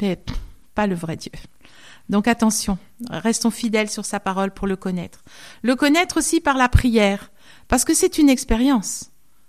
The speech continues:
de prier et de voir sa prière exaucée. C'est une expérience fondamentale. Et si on le vit pas au quotidien,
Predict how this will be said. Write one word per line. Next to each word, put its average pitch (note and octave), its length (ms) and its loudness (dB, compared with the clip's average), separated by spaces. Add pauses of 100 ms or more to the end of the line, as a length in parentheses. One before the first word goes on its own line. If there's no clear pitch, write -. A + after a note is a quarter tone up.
(380)
de A#3 100 0
prier B3+ 380 4
et B3 40 4
de G#3 80 0
voir A3 140 4
sa A3 140 2
prière G3+ 360 2
exaucée. F3+ 540 -6 (1000)
C'est - 440 -4
une A3+ 80 2
expérience G3 520 -4
fondamentale. F3+ 680 -8 (840)
Et G3+ 80 0
si - 180 -4
on C#4 80 4
le C#4 100 6
vit B3+ 160 2
pas C#4+ 200 4
au - 20 -4
quotidien, A#3 600 -2